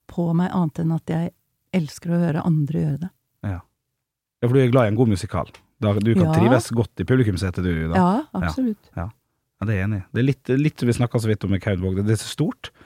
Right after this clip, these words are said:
Speaker 1: Ja.
Speaker 2: Det, det er jo mye større enn Kevin Vågenes sitt, eh, show,
Speaker 1: Det
Speaker 2: eh,
Speaker 1: kan man si.
Speaker 2: musikal, men, eh, jeg tror jeg ble så bergtatt av det Vågenes-showet, fordi jeg, jeg visste at det bare var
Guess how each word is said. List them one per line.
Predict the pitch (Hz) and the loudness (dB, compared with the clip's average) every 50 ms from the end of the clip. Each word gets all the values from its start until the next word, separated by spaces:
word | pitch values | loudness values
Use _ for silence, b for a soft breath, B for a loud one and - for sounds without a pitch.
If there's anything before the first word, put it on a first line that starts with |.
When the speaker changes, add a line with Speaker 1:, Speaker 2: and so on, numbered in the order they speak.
| B B B B | B B B B
Speaker 1:
Ja. | 214 208 202 202 175 _ - | 2 2 2 2 0 _ -2
Speaker 2:
Det, | 117 120 127 120 110 107 107 107 104 104 101 101 90 85 104 104 | 2 4 6 6 6 6 4 4 2 0 0 -2 -4 -6 -6 -2
det | 101 101 | 2 2
er | 110 | 4
jo | 104 101 | 4 4
mye | 110 113 113 104 | 4 2 0 0
større | - - 110 101 95 90 | 2 2 2 2 2 0
enn | 87 90 95 95 | 0 -2 -4 -2
Kevin | - 104 101 101 | -2 -2 -2 0
Vågenes | 104 101 104 101 101 95 - 101 92 | -2 0 0 0 0 0 0 -4 -4
sitt, | - - 95 - _ - | -2 -2 -4 -6 _ -2
eh, | 101 98 95 95 95 98 | 0 0 2 2 2 2
show, | 92 - 123 147 135 | 2 4 4 4 4
Speaker 1:
Det | 127 120 113 | 4 4 4
Speaker 2:
eh, | 110 | 4
Speaker 1:
kan | - 120 120 | 4 6 6
man | 120 113 | 6 6
si. | 107 | 6
Speaker 2:
musikal, | 104 98 131 131 131 | 4 4 4 4 4
men, | 117 120 120 117 113 | 4 4 4 4 4
eh, | 113 113 110 B B B B B B B B B | 4 2 2 B B B B B B B B B
jeg | - 113 | -4 0
tror | - 131 131 | 2 4 4
jeg | 113 110 | 4 4
ble | 104 113 107 | 4 4 2
så | 92 98 85 | 2 0 -2
bergtatt | 87 90 87 - 98 - - | -2 -4 -2 -2 -4 -2 -2
av | 82 | -4
det | 78 85 82 80 76 73 78 | -2 -2 -2 -2 -2 -4 -2
Vågenes-showet, | 85 85 85 87 90 87 - - 87 85 85 | -2 -2 0 0 -2 -2 -2 -4 -4 -4 -4
fordi | - - 92 90 87 | -4 -2 -2 -2 -2
jeg, | 85 82 - - | -2 -4 -6 -6
jeg | 90 92 | -4 -4
visste | 95 - - | -4 -2 -4
at | 101 98 | -4 0
det | 98 | 2
bare | 107 107 | 2 2
var | 107 | 2